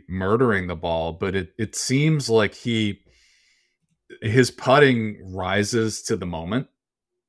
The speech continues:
It's interesting. Like, if you put his, if you put his down the stretch putting on Scotty Scheffler,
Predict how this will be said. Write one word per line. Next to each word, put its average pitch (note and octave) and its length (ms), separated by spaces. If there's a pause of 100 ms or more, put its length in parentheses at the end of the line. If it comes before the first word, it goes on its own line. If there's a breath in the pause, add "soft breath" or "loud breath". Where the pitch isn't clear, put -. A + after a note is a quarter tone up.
(560)
It's A#2 160
interesting. A2 600 (1500)
Like, - 120
if A#2 140
you C#3+ 80
put C#3+ 360
his, A2 600 (380)
if A2 160
you B2+ 100
put C3 240
his A2+ 240
down G2 240
the F#2 60
stretch G2 320
putting F#2+ 360 (1160)
on G2 160
Scotty F#2+ 280
Scheffler, G#2 500